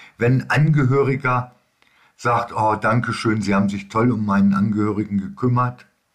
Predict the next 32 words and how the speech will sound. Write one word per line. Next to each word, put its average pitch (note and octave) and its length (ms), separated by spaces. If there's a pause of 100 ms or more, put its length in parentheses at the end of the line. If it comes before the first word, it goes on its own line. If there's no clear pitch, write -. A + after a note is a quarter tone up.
(680)
Oder C3 600 (160)
wenn A#2 160
ein B2+ 80
Patient B2+ 560
entlassen A#2 560
wird, A#2 180
sagt, G#2 320
„Danke C3 300
schön G#2 380 (220)
für G#2 160
die G2+ 140
Pflege A2+ 460
hier, F2+ 320
Schwester, - 720 (580)
äh, F#2 60
Sophie.“ G#2 560 (840)
Das C#3 380
sind F3+ 200
so D3 200
Sachen, C#3+ 680 (480)
äh, B2 220 (200)
das - 400
musst C#3+ 440
du C#3+ 80
für C3+ 200
dich D3+ 260
entscheiden, B2+ 600
aber G2 180
das G#2+ 280
kann E3 180
man F3 240
nicht. - 380